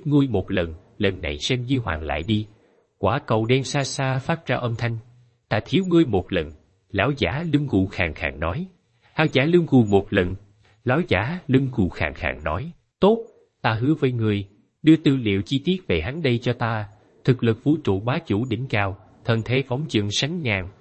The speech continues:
với sinh mạng đặc thù hiếm có. Hơn nữa hắn có khả năng thiên phú phân thân, chỉ cần tiêu diệt một thần thể của hắn là vô dụng, phải thẩm thấu linh hồn, làm tất cả thần thể đều diệt vong,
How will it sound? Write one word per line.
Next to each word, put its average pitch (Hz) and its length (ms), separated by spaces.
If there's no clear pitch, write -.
với 180 120
sinh 143 240
mạng 76 260
đặc 95 180
thù 98 160
hiếm 120 220
có. 147 300
Hơn 143 260
nữa 120 140
hắn 131 220
có 175 120
khả 131 160
năng 127 240
thiên 107 200
phú 123 260
phân 104 160
thân, 107 240
chỉ 175 200
cần 120 240
tiêu 170 240
diệt 107 240
một 107 200
thần 107 220
thể 104 260
của 156 100
hắn 139 280
là 120 260
vô 139 240
dụng, 95 300
phải 147 140
thẩm 127 260
thấu 165 200
linh 170 180
hồn, 95 300
làm 87 220
tất 180 220
cả 110 240
thần 95 220
thể 107 260
đều 90 180
diệt 87 180
vong, 123 220